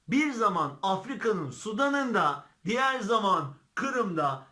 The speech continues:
diğer zaman Bağdat'ta, kısacası Osmanlı diyarının her bölgesinde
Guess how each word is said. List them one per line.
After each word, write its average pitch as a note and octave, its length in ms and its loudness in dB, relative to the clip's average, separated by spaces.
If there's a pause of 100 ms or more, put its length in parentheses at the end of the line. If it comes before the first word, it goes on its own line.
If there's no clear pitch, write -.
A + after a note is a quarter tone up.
(140)
diğer G3 400 0
zaman F#3 600 2 (180)
Bağdat'ta, F#3 960 4 (140)
kısacası F3+ 880 -2 (200)
Osmanlı A#3 800 0
diyarının A3+ 760 2
her D#4 420 0
bölgesinde G3 1000 -2